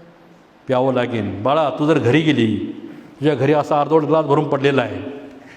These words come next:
ग्लास तुमचाच आहे, त्यातलं द्रव्य तुमचंच आहे, माहीत नाही त्यात काय आहे, बरोबर का नाही? डायरेक्ट उचलून प्याल का तुम्ही? वैज्ञानिक दृष्टिकोन, यालाच वैज्ञानिक दृष्टिकोन म्हणतात.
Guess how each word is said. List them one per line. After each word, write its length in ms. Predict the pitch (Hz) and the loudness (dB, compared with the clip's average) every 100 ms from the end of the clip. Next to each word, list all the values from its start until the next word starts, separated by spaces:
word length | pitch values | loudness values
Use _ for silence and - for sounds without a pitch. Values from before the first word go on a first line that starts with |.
| - - - - - - | -20 -20 -20 -20 -20 -10
ग्लास 280 | 120 143 147 | -2 -2 -2
तुमचाच 400 | 147 143 160 156 | -4 0 -2 0
आहे, 100 | 131 113 - - | 0 -2 -6 -8
त्यातलं 280 | 135 135 156 | -6 -2 0
द्रव्य 280 | 139 156 170 | 0 2 0
तुमचंच 420 | 170 151 160 156 | 0 0 0 -2
आहे, 140 | 113 95 | -4 -2
माहीत 220 | 127 156 | -2 -2
नाही 100 | 190 | -2
त्यात 120 | 165 - | -2 -2
काय 120 | 123 98 | -4 -4
आहे, 120 | 98 | -2
बरोबर 200 | 190 170 | 0 0
का 60 | |
नाही? 120 | 120 92 - - - - - - - | -4 -6 -12 -18 -20 -20 -20 -20 -6
डायरेक्ट 280 | 143 165 170 | -2 -2 -4
उचलून 220 | 175 190 | -4 -2
प्याल 140 | 185 185 | 0 0
का 100 | 190 | 0
तुम्ही? 300 | 190 202 247 - - - - - - - - - - - | 0 0 -2 -6 -16 -18 -18 -20 -20 -20 -20 -20 -18 -10
वैज्ञानिक 500 | 113 120 123 131 131 | -2 0 2 2 2
दृष्टिकोन, 540 | 123 131 127 123 117 110 | 0 -2 -2 0 2 2
यालाच 280 | 131 170 | 2 2
वैज्ञानिक 300 | 175 170 170 | 0 -2 -4
दृष्टिकोन 320 | 160 160 151 135 | -8 -6 -4 -4
म्हणतात. 640 | 117 117 101 92 - - | -4 -4 -6 -8 -16 -20